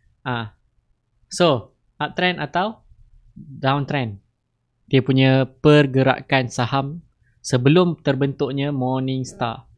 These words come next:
Yes, betul Tuan Faizal. Dia adalah downtrend. Alright. So, first thing first. Okey, point pertama dia adalah, alright, previous trend dia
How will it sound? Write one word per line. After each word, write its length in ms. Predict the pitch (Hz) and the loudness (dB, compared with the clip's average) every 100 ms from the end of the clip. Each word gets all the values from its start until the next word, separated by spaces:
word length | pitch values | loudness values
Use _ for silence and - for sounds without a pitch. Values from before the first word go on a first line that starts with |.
| _ _ _ _ | _ _ _ _
Yes, 400 | 123 135 120 - | 4 4 4 -2
betul 460 | - 127 - 156 139 | -2 -2 4 4 4
Tuan 340 | 143 139 139 | 2 0 0
Faizal. 560 | 127 135 131 131 107 98 _ _ _ _ - | 0 2 4 4 2 -6 _ _ _ _ 0
Dia 240 | 131 131 | 2 4
adalah 320 | 131 151 180 | 4 4 2
downtrend. 800 | 127 127 127 127 127 139 123 107 _ _ - | 2 2 4 2 0 0 -2 -4 _ _ 0
Alright. 320 | 135 185 - - _ _ | 2 2 0 -20 _ _
So, 240 | - - 190 | -2 4 4
first 240 | 175 160 | 4 4
thing 160 | 180 170 | 2 4
first. 400 | 196 214 - - _ _ _ _ _ _ _ - | 4 4 0 -12 _ _ _ _ _ _ _ -4
Okey, 440 | 123 196 226 - - | 2 2 2 -6 -2
point 240 | 170 185 | 2 2
pertama 400 | - 165 165 175 | 4 4 4 4
dia 160 | 175 151 | 2 4
adalah, 400 | 151 190 - _ _ _ _ _ _ _ _ _ _ _ _ _ _ _ _ _ _ | 4 2 0 _ _ _ _ _ _ _ _ _ _ _ _ _ _ _ _ _ _
alright, 400 | 147 147 180 - - - - - _ _ _ _ _ _ _ _ _ _ - | 0 4 4 0 -10 -20 -20 -20 _ _ _ _ _ _ _ _ _ _ -2
previous 400 | 139 147 165 156 | 2 4 4 2
trend 320 | - 165 170 | 4 4 4
dia 320 | 180 240 - | 4 4 -2